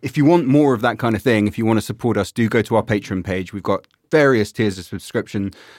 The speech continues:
and various goodies that you can get by doing so. You'll make me and Dorian particularly happy, and you'll give us some justification for the fact that we haven't seen our family for three or four months.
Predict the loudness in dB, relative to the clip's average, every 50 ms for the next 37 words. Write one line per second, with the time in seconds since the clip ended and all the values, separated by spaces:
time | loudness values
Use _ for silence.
0 | -16 _ -4 -2 0 2 2 2 2 2 0 -4 -6 -8 -6 -4 -6 -6 -6 -8
1 | -12 -10 -8 -8 -8 -6 -6 -8 -8 -8 -8 -8 -6 -4 -4 -4 -4 -4 -6 -8
2 | -8 -8 -10 _ -20 -16 _ -2 0 0 0 0 -2 -4 -6 -4 0 2 2 2
3 | 2 2 2 2 2 0 0 -2 -4 -8 _ _ _ -8 -4 -2 -2 -2 -2 -4
4 | -4 -4 -4 -4 -4 -4 -6 -6 -6 -4 -2 -2 0 0 0 -2 0 0 0 -2
5 | -4 _ _ _ _ -16 -14 -10 -4 0 2 4 6 6 4 4 0 -2 -6 -10
6 | -16 -12 -6 -4 -4 -4 -4 -6 -10 -10 -10 -10 -6 -4 -4 -4 -4 -6 -8 -6
7 | -6 -6 -6 -6 -8 -8 -8 -8 -6 -6 -8 -6 -6 -8 -6 -6 -8 -10 -12 -12
8 | -14 -16 -14 -10 -10 -8 -8 -8 -8 -10 -10 -10 -10 -12 -14 -18 _ _